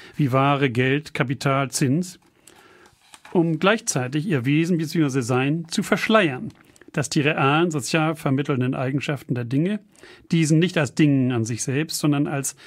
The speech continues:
Objektivationen eines spezifisch sozialen Verhältnisses zukommen. Diese Wahrnehmung ist nicht kontingent,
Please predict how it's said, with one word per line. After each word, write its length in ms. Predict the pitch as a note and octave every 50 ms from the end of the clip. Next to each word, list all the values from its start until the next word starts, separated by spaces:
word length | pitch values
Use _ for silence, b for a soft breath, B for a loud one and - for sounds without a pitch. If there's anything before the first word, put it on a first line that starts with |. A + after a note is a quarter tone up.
| B B B B B B B B
Objektivationen 1200 | G#3 E3 - - F3+ D#3+ E3 - E3+ C#3+ D3+ C#3+ C3 - - - D3 C#3+ D3+ E3 F3+ F3+ G3 -
eines 200 | E3 C#3+ C#3 C3
spezifisch 600 | - - D3 B2+ - - - E3+ D#3 F3 D#3+ -
sozialen 480 | - D3+ D3 A#2+ - D3 C3+ C3 C#3 C#3+
Verhältnisses 800 | C#3 - C3 A2+ A2+ A2 A2 A#2+ A#2+ - D3 D3 D3 - - _
zukommen. 600 | - - - C#3 A#2 - - B2+ A2+ G#2+ G2+ F#2+ - _ _ _ _ _ _ _ _ _ _ _ _ _ _ _ _ _ _ _ _ _ _ _ _ _ _ _ _ _ _ _ _ b b b b b b b b b b b b b b b b b b b b
Diese 260 | F#3 F3 E3 F#3 E3
Wahrnehmung 580 | C#3+ D3+ C#3+ D3 D3+ D#3+ E3+ F3 F3+ F3 F3 E3+
ist 360 | C#4+ G#3+ - - - - -
nicht 420 | G3+ G#3+ - - - - - - B B B B B B -
kontingent, 840 | - - D#3 C#3 A2 C#3+ B2+ A#2 - C3+ B2+ C#3+ F3+ G3+ - - -